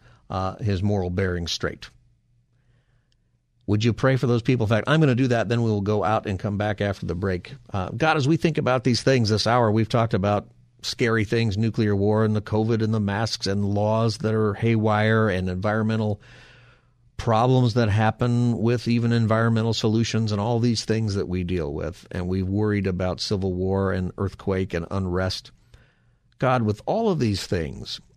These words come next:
that just come at us from all these different angles, would you give us the confidence in you that you are on the throne?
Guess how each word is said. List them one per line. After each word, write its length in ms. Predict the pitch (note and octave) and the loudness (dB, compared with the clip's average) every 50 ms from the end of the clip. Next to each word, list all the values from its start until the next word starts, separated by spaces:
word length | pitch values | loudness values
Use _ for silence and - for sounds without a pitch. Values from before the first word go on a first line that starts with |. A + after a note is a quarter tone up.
| _ _ _ | _ _ _
that 100 | - A2 | -4 -2
just 180 | G2+ A#2+ B2 - | -2 -2 -2 -2
come 140 | - C3 A#2 | 0 0 2
at 140 | G#2 G2+ | 2 0
us 80 | G2 - | 0 -2
from 160 | - G2 F#2 | -2 -2 -2
all 100 | F#2 F2+ | 0 -2
these 140 | F#2 F2+ E2+ | -2 -4 -4
different 320 | - G2 D#2+ - E2+ D#2 | -4 -4 -4 -4 -6 -6
angles, 480 | D2+ C2+ C2 C2 A1 - - - - - - _ _ _ _ _ _ _ _ _ _ _ _ _ _ _ _ - | -6 -6 -8 -8 -10 -12 -14 -16 -18 -18 -20 _ _ _ _ _ _ _ _ _ _ _ _ _ _ _ _ -2
would 160 | A2+ G#2+ A2 | 0 0 2
you 80 | A2+ | 2
give 160 | A#2 C#3+ C#3+ C#3+ | 2 4 4 2
us 100 | C3+ - | 2 0
the 80 | A#2+ | -4
confidence 640 | G#2+ - B2 B2 C3+ B2+ C3 B2 A#2 A2+ A2+ - A#2+ | -2 -2 -2 -2 0 0 0 0 0 -2 -2 -2 -2
in 80 | B2 | -2
you 260 | A2+ F2+ C#2+ C2+ F2+ | -2 -2 -2 -2 -4
that 180 | F#2 F#2 F2+ - | -4 -6 -4 -4
you 140 | G#2 G2+ G2+ | -2 0 0
are 180 | G2 G2+ A2 | 0 2 2
on 140 | A2+ A#2+ A#2+ | 2 2 2
the 80 | A2+ G2+ | 2 0
throne? 380 | - - D2+ A#1+ B1+ E2+ G2+ | -2 -4 -6 -6 -8 -12 -14